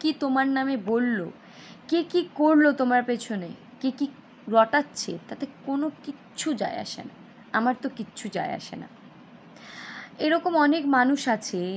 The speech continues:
যারা কাজের জন্য, নিজের স্বপ্নের জন্য, ক্যারিয়ারের জন্য বাইরে থাকে। সেই মেয়েদেরকেও ছেলেদেরকেও প্রত্যেকজনকেই শুনতে হয় যে বাইরে মেয়ে আছে, কি করছে সব জানা আছে, ছেলে বাইরে আছে,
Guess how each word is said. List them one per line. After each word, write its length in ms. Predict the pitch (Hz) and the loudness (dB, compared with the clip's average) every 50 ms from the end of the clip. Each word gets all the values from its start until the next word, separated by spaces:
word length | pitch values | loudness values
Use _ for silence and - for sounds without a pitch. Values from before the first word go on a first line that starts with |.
| 202 202 | -6 -4
যারা 300 | 190 202 196 196 208 208 214 214 208 208 - - - - - - - - - - | 2 4 4 6 6 6 6 4 4 2 -2 -10 -20 -20 -20 -20 -20 -20 -14 0
কাজের 340 | - 226 214 208 226 262 247 208 | 4 4 4 4 2 0 -2 -2
জন্য, 320 | - 220 214 196 196 196 196 196 202 202 | -2 -2 -2 -2 -2 -2 -4 -2 -2 -2
নিজের 240 | 202 196 190 226 220 - - | -2 -2 -4 -6 -6 -6 -6
স্বপ্নের 440 | - 226 220 220 - - 285 277 233 | -2 -2 -2 -2 -2 -4 -2 -2 -2
জন্য, 280 | 202 - 233 214 208 208 202 202 - | -2 -4 -4 -4 -2 -4 -4 -6 -6
ক্যারিয়ারের 480 | - 226 208 240 262 269 262 254 247 226 | -6 -4 -2 0 0 2 2 0 0 -2
জন্য 280 | - - 202 185 175 175 180 190 175 | -4 -6 -6 -6 -6 -6 -6 -2 2
বাইরে 320 | 190 190 185 185 190 185 - | 4 6 6 4 2 0 -4
থাকে। 360 | - - 160 - - - - - - - - - - - - - - - - - - - - | -8 -10 -14 -14 -12 -18 -18 -18 -18 -20 -20 -20 -20 -20 -20 -20 -20 -20 -20 -20 -20 -16 -8
সেই 240 | - - 320 320 349 339 - - - - - - - - - | -4 -2 0 2 0 0 -2 -8 -20 -20 -20 -20 -20 -10 -2
মেয়েদেরকেও 640 | 254 247 254 269 277 277 302 339 349 302 294 359 370 370 | 2 2 4 4 4 4 4 2 0 0 0 0 0 0
ছেলেদেরকেও 600 | 359 - - 285 277 285 247 226 196 190 - 196 - | 0 0 -2 0 2 2 2 0 -2 -2 -6 -10 -8
প্রত্যেকজনকেই 1120 | - 277 - - - - - 339 - - - 240 - 269 269 277 285 285 285 - 269 233 214 | -8 -10 -10 -10 -10 -6 -6 -6 -6 -6 -12 -4 0 2 4 6 6 4 4 2 -2 -2 -2
শুনতে 420 | 208 - - - 247 247 240 - 285 277 | -4 -4 -2 0 0 0 0 0 0 0
হয় 300 | 247 233 208 196 196 214 254 - - - - - | 2 4 4 4 4 2 -4 -16 -20 -18 -14 -12
যে 180 | 196 208 269 269 | -6 -4 -2 -2
বাইরে 400 | 214 202 208 190 185 202 220 247 | 2 4 4 4 6 4 2 2
মেয়ে 280 | 254 247 247 254 262 262 | 0 2 2 2 2 2
আছে, 300 | 254 247 - - 285 220 175 - - - - - - - - - - - - - - | 2 0 0 -6 -6 -8 -8 -12 -18 -20 -20 -20 -20 -20 -20 -20 -20 -20 -20 -20 -10
কি 100 | - 349 339 - | -8 -8 -8 -2
করছে 260 | - 359 349 359 - 359 | -2 -4 -2 -2 -4 -4
সব 280 | - - - 233 214 202 170 - | -4 0 4 4 4 4 2 -4
জানা 280 | - 180 170 165 165 165 160 | -6 -6 -6 -4 -6 -8 -10
আছে, 280 | 147 - - - - - - - - - - - - | -10 -12 -12 -14 -14 -14 -18 -20 -20 -20 -20 -20 -16
ছেলে 280 | - - 220 214 233 254 | -8 -4 -2 0 0 4
বাইরে 300 | 247 254 254 254 262 285 277 | 6 6 6 6 4 2 2
আছে, 280 | 269 262 254 - - | 0 0 -2 -6 -12